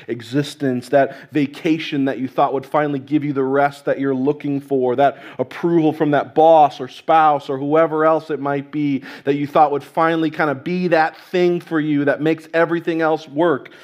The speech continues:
All of it doesn't work. It's not filling you up like you thought it was, because in your searching in all those kinds of things,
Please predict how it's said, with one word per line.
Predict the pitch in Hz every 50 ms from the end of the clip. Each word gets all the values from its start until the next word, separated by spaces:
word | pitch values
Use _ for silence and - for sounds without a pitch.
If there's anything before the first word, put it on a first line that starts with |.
| - - - - - -
All | - 160 180 202 214 220 220
of | 208 180 190
it | 185 180 185 151 143
doesn't | 185 190 202 196 196 190 156 170
work. | 185 190 185 180 165
It's | 160 -
not | 180 180 - -
filling | - - 208 208 202 208 202 202
you | 190 190 190
up | 190 185 185
like | 185 180 180
you | 180 180
thought | 175 - - 180 185 185 185
it | 190 175
was, | 170 170 160 156 147
because | 151 175 165 - - 190 165 156 151 - - - - -
in | 190 190 190 185
your | 180 170 160
searching | - - - - - 226 233 226 - - - 202 190 180
in | 170 160 -
all | - 170 190 202 214 220 220 220
those | 214 214 214 214 214 208 -
kinds | - - 208 202 202 190 170
of | 185 165
things, | - 214 202 196 185 165 147